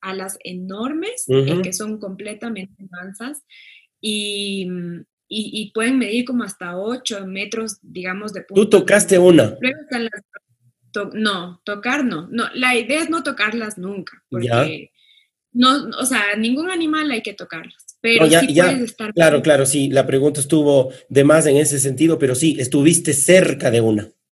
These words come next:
Speaker 1: Sí, sí, sí, ajá. Eh, cuando fuimos allá en el dos mil diecinueve no hubo la mejor visibilidad porque también el mar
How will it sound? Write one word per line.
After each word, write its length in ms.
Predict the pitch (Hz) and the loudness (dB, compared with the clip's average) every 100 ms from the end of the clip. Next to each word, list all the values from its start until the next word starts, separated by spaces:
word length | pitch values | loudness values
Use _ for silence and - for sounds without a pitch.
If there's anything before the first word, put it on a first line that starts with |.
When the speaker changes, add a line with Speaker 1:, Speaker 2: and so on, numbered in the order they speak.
| _ _ _ _ _ _ | _ _ _ _ _ _
Speaker 1:
Sí, 320 | - 330 370 | -6 0 0
sí, 180 | 370 339 | 0 -2
sí, 340 | 320 285 220 - | -2 -4 -6 -10
ajá. 400 | 220 240 208 - - | -8 -6 -6 -8 -6
Eh, 720 | 220 208 208 202 202 185 - _ _ | -6 -4 -6 -8 -10 -12 -16 _ _
cuando 300 | 226 214 202 | -8 -8 -10
fuimos 360 | 262 277 294 262 | -8 -6 -6 -6
allá 140 | 220 | -6
en 100 | 233 | -6
el 100 | 233 | -8
dos 160 | 208 208 | -10 -14
mil 140 | 208 | -12
diecinueve 420 | 226 220 208 220 | -12 -10 -10 -8
no 280 | 220 226 247 | -4 -4 -4
hubo 140 | 277 269 | -6 -6
la 120 | 208 | -8
mejor 320 | 180 - 202 | -12 -14 -12
visibilidad 640 | 220 - 190 175 170 185 - | -10 -12 -14 -16 -14 -14 -16
porque 200 | 175 180 | -18 -18
también 400 | 165 185 196 220 _ - _ - | -14 -12 -12 -12 _ -20 _ -12
el 200 | 185 190 | -10 -8
mar 360 | 196 202 240 | -4 -2 -4